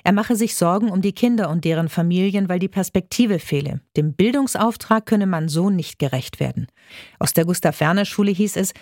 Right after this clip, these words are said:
man habe schulintern nach Lösungen gesucht, um besondere Härten bei einigen Familien abzufedern. Grund sind Unstimmigkeiten zwischen der Stadt Stuttgart und dem Arbeiter-Samariter-Bund, der als Träger die Leistungen erbringt.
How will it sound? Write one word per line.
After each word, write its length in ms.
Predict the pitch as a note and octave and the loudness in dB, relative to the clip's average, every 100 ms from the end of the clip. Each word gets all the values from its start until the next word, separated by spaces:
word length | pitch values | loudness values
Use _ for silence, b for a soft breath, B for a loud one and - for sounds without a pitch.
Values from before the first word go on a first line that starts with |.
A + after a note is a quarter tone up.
| B | B
man 160 | F#3+ F#3 | 0 2
habe 220 | G3 G3+ | 2 0
schulintern 760 | - A3 A#3 G3+ F#3+ F3+ F3+ | 0 0 2 -2 0 0 2
nach 220 | F#3 F3+ | 0 0
Lösungen 500 | F#3+ G#3+ G3 F3 E3 | 2 2 2 0 0
gesucht, 520 | D#3+ D#3 E3 G3+ - E3 | 0 0 0 0 -2 -2
um 120 | F3+ | 0
besondere 500 | E3+ F3+ A3+ A3+ F3 | 0 0 2 0 0
Härten 460 | C#3+ D3 D#3+ G3+ | 0 -2 0 0
bei 140 | F#3+ F3 | 0 0
einigen 360 | F3 F3 F3+ | 0 0 0
Familien 500 | F3 F#3 F3+ F3+ G3+ | 0 0 2 0 0
abzufedern. 760 | F#3 - - C#3 C3+ B2 - - _ B B B B | -2 -4 -4 -2 -2 -2 -4 -6 _ B B B B
Grund 500 | - G3 A#3 D#4 - _ | 2 2 2 0 -6 _
sind 320 | - A#3+ A3 | 0 2 2
Unstimmigkeiten 880 | - A#3 G#3+ A3 G#3 - G3 F#3 F#3+ | 0 0 2 0 0 0 0 0 0
zwischen 340 | G3+ - - D#3 | -2 -2 -2 0
der 120 | D#3 | -2
Stadt 240 | - C#3 | -2 -2
Stuttgart 560 | - - G3+ - F#3 F#3 | -2 -2 -2 0 0 0
und 160 | F#3 F3+ | -2 0
dem 140 | F3+ | -2
Arbeiter-Samariter-Bund, 1300 | E3 E3+ E3+ E3+ E3 F3+ G3 G3 A#3+ G3 D3+ D3+ D3 b b - | 0 0 0 0 0 2 2 0 0 0 0 -2 -4 b b 0
der 160 | D#3 | 2
als 300 | E3 E3+ - - | 2 -2 -4 0
Träger 420 | F3 E3+ E3 E3+ | 2 2 2 -2
die 160 | - | 0
Leistungen 500 | F3 D#3+ D#3+ - E3+ | 0 0 -2 -2 -2
erbringt. 580 | - F#3 F3+ F3 C3 - | -2 0 2 0 -2 -10